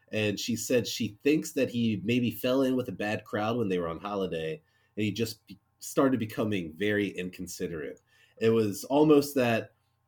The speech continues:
he didn't even treat her like she was around. He'd disappear for long periods of time.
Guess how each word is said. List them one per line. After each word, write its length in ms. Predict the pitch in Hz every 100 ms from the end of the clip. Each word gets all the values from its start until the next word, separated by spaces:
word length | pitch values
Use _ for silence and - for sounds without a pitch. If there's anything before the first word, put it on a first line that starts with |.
| _
he 180 | - 110
didn't 400 | 110 123 123 110
even 560 | 113 107 101 95 92 -
treat 320 | - 110 98
her 140 | 95
like 180 | 92 90
she 160 | - 101
was 140 | 82
around. 520 | 78 92 104 104 101
He'd 220 | - 92 -
disappear 540 | 113 101 - 135 120
for 140 | - 101
long 360 | 95 110 110
periods 400 | 110 110 90 80
of 100 | -
time. 580 | - 113 110 113 110 107